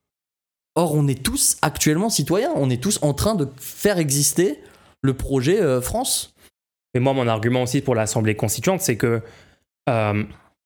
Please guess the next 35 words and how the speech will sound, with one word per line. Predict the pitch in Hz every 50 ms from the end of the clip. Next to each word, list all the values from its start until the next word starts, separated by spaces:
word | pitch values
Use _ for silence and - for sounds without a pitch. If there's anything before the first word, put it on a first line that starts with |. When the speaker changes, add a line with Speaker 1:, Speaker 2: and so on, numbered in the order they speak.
| _
Speaker 2:
tu | - - 127
dis | 113 117
oui, | 120 127 147 151
on | 135 113
pourrait | 101 123 113 110 117
modifier | 117 117 113 104 104 104 113 123
dans | 117 110
la | 110
Cinquième | 107 - 117 107 - 113 107
République | 104 104 - - 113 113 123 127 123
petit | - 120 107 - -
à | - 107
petit | 104 - - 139 127 127
en | 123 117 110
élisant | 107 107 104 104 104 104 120 117 117 117
des | 113 110 104
gens | 104 113 110
qui | - 113
le | 104
proposent | 104 - 120 104 110 113 110
dans | 113
Speaker 1:
Non, | 151 190
Speaker 2:
leur | 214 220
Speaker 1:
non, | 208
moi, | 160 135
je, | 113
Speaker 2:
programme | 113 120 123 120
et | 113 104
qui, | 110 - 117 107
euh | 104 101
Speaker 1:
moi, | 135
je | 131 98
parle | 143 131 127
de | 123
faire, | 120 - 117 117